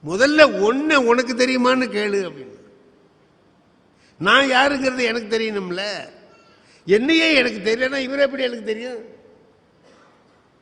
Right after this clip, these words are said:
அப்ப தண்டனை கொடுத்துட்டான். "நீ சொன்னதெல்லாம் வாபஸ் வாங்க." "நான் வாங்க முடியாதுங்க, நான் தப்பா சொல்லியிருந்தா வாபஸ் வாங்குவேன், நான் சரியா தானே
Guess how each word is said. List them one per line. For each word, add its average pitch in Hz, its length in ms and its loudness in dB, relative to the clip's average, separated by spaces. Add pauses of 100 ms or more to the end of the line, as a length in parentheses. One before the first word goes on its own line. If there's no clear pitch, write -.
(960)
அப்ப 220 300 -6
தண்டனை 185 400 -4
கொடுத்துட்டான். 139 440 -12 (1600)
"நீ 202 160 -6
சொன்னதெல்லாம் 220 680 0
வாபஸ் 214 340 -2
வாங்க." 185 220 -6
"நான் 190 120 -6
வாங்க 196 260 -6
முடியாதுங்க, 185 460 -6
நான் 180 220 -10
தப்பா 156 320 -10
சொல்லியிருந்தா 190 480 -6
வாபஸ் 202 340 -6
வாங்குவேன், 180 460 -8
நான் 175 260 -10
சரியா 156 280 -10
தானே 175 240 -12